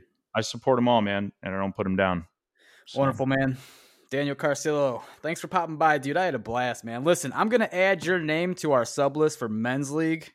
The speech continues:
Speaker 2: And if you're ever in the
Speaker 1: <laughs>
Speaker 2: Chicagoland, you just, <laughs> we got a jersey for you, buddy. <laughs>
Speaker 1: Let's go. All right. I,
Speaker 2: Yo, dude,
Speaker 1: uh,
Speaker 2: how can
Speaker 1: yeah,
Speaker 2: people
Speaker 1: I
Speaker 2: find you on, uh, on social media and, like,
Speaker 1: Yeah,
Speaker 2: your
Speaker 1: so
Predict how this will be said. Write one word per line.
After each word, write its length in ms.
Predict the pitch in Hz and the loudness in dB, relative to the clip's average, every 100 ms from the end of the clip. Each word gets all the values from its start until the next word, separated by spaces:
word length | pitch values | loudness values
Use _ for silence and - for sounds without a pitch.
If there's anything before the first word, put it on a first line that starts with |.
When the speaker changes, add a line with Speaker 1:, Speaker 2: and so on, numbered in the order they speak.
| _ - | _ -10
Speaker 2:
And 140 | 127 | -10
if 100 | 127 | -6
you're 80 | 139 | -2
ever 160 | 143 147 | -2 -2
in 60 | |
the 80 | 135 - - 135 | -6 -10 -8 2
Speaker 1:
<laughs> 340 | 180 180 175 147 | 4 6 6 4
Speaker 2:
Chicagoland, 160 | 143 | -2
you 100 | 135 143 | -8 -8
just, 140 | 147 | -6
<laughs> 360 | 196 - 254 - | -6 0 0 2
we 120 | 214 | 0
got 240 | 185 170 143 | 2 0 0
a 40 | |
jersey 320 | 135 147 143 | -2 -4 -4
for 160 | 131 131 | -8 -10
you, 100 | 131 | -8
buddy. 300 | 131 135 143 - - | -8 -8 -10 -8 -6
<laughs> 420 | - - - 113 | -6 -8 -14 -8
Speaker 1:
Let's 200 | 113 95 | -8 -6
go. 440 | 101 104 117 98 95 _ | -2 2 2 0 -6 _
All 120 | 101 | 0
right. 280 | 139 - - 262 254 104 | 2 2 0 -4 -10 -4
I, 120 | 113 | -2
Speaker 2:
Yo, 200 | 117 113 113 | 2 4 4
dude, 140 | - | 2
Speaker 1:
uh, 340 | 110 107 110 110 - | 2 0 -2 -4 -2
Speaker 2:
how 80 | 170 | 0
can 160 | 196 220 | 2 4
Speaker 1:
yeah, 60 | 247 233 | 4 4
Speaker 2:
people 120 | 208 | 4
Speaker 1:
I 40 | 202 | 2
Speaker 2:
find 240 | 202 185 | 2 2
you 160 | 190 175 | 2 2
on, 180 | 165 | 4
uh, 300 | 156 143 135 123 | 2 2 2 0
on 140 | 135 | 0
social 320 | 131 160 156 | 2 0 0
media 480 | 131 139 127 104 107 | -2 -2 -2 -6 -8
and, 240 | - 127 123 | -4 0 2
like, 160 | 120 131 | 2 4
Speaker 1:
Yeah, 100 | 120 | 2
Speaker 2:
your 80 | |
Speaker 1:
so 60 | 110 | 2